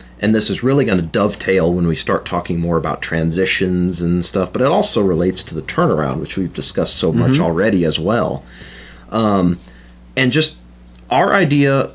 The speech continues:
Speaker 1: of collection being more about teaching good mental patterns in a horse than getting a soft look and feel, which is important,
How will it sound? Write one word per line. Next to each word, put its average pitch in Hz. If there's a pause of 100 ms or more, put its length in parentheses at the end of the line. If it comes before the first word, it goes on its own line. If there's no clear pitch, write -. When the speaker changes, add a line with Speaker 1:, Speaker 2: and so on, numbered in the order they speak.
(260)
Speaker 1:
of 113
collection 101 (320)
being 110 (120)
more 123
about 104 (400)
teaching 127
good 127
mental 104
patterns 85
in 82
a 69
horse - (460)
than 104
getting 113
a 98
soft -
look 98
and 87
feel, -
which -
is 127
important, 165